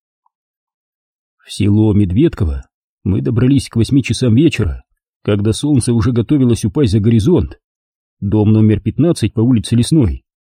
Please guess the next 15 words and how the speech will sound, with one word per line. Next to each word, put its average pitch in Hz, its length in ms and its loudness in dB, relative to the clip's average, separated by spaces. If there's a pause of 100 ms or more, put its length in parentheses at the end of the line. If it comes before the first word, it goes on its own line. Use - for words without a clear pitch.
(160)
отыскался 117 600 -4
довольно 120 340 0
скоро. 110 560 -2 (460)
Он 110 180 -2
оказался 127 480 -2
деревянным, 110 680 2 (300)
аккуратно 120 500 0
вылизанным 123 520 2
и 110 40 2
выкрашенным 107 640 -2 (240)
с - 120 -20
каким-то 131 400 -2
уважением 120 640 2
и - 60 -2
любовью. 104 680 0